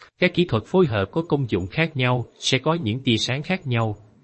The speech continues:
Biên chế quân đoàn Minh Thần Quân cũng được phân chia bằng màu sắc. Ngay sau khi lập trận, một ngàn người mặc giáp đen tuyền trên người đều bùng lên hắc quang. Hắc quang của cả nghìn người hợp thành một mảng,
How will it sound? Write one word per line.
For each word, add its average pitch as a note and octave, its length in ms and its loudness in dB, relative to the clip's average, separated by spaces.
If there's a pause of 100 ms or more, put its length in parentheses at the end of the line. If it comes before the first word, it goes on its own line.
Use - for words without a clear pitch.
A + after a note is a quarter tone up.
(180)
Biên D3 200 4
chế D3+ 280 2
quân C3+ 160 0
đoàn G2+ 320 0
Minh B2+ 160 0
Thần G2 220 -6
Quân A#2 300 2
cũng C#3+ 180 -4
được F#2 200 -2
phân A#2+ 160 0
chia B2 200 0
bằng E2 280 -4
màu D#2+ 140 -2
sắc. F3 240 -4 (420)
Ngay A#2+ 160 2
sau B2 180 0
khi B2+ 200 0
lập F2+ 240 -4
trận, E2+ 240 0 (240)
một A2+ 240 0
ngàn A2 200 0
người G#2 200 2
mặc G#2 220 -6
giáp E3+ 280 -2
đen C3 240 0
tuyền F2+ 220 0
trên A2+ 200 0
người E2 320 -2 (160)
đều G2+ 200 2
bùng F2 340 0
lên G#2 220 2
hắc D#3+ 220 -6
quang. G#2 280 0 (380)
Hắc G3 240 -2
quang E3+ 240 2
của E3 140 0
cả C3+ 180 -2
nghìn G#2+ 340 0
người F#2+ 260 0
hợp F#2+ 300 -4
thành G2 140 -4
một F#2+ 240 -4
mảng, F2 300 -2